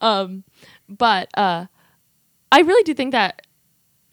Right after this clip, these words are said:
Jesus should be our best friend. And so if he's our best friend, he will also, like, his love, he will love, I think Saint Therese, Saint Ther-,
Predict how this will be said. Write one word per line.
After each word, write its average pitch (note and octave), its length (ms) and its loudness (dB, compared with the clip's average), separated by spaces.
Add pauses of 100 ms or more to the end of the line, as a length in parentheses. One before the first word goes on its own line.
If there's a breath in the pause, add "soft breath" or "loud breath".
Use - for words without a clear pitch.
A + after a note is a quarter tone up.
(280)
Jesus G#4 340 0
should A3 200 -6
be F#3 100 -6
our D#3+ 100 -4
best - 260 -14
friend. - 360 -16 (340)
And C4+ 180 -2
so D#4 120 -4
if D#4 100 -6
he's F4+ 160 -6
our A4+ 80 -2
best C4 240 -6
friend, G#3+ 260 -2
he C#4+ 140 -8
will D4+ 120 -2
also, D4 460 -6 (340 soft breath)
like, A3+ 260 -4
his F4 280 -4
love, F3+ 380 -4
he - 160 -10
will E4+ 160 -4
love, F3 340 -6 (260)
I A3+ 140 -4
think A#3+ 140 -8
Saint F3 180 -12
Therese, F3 360 -10 (340)
Saint G3 260 -6
Ther-, F3+ 300 -8